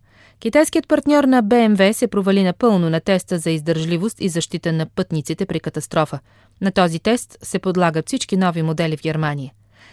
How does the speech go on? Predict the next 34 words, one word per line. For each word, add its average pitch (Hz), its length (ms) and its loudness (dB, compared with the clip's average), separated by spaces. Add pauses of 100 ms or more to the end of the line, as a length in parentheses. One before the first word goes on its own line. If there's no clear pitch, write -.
(140)
Сега 349 280 2
обаче 170 300 0
времената 185 480 0
са 226 120 -2
други. 202 340 0 (360)
"Ние 240 200 4
се 196 160 0
получихме 226 480 0
от 220 100 0
грешките 214 420 0
си", 160 160 -4
казва 160 420 -2
маркетинг 156 580 -4
директорът 160 540 -4
на 156 160 -4
Great 151 300 -4
Wall 233 260 4 (400)
и 311 100 4
обещава, 254 560 2
че - 140 -4
фирмата 175 460 0
му 262 100 0
ще - 140 -6
изпълни 160 400 -2
всички - 320 -4
изисквания 208 560 0
на 196 100 2
Европейския 180 560 -2
съюз, 160 360 -6
свързани 202 480 0
с 156 160 -2
сигурността 156 800 -2
и 180 160 -2
екологията. 151 680 -4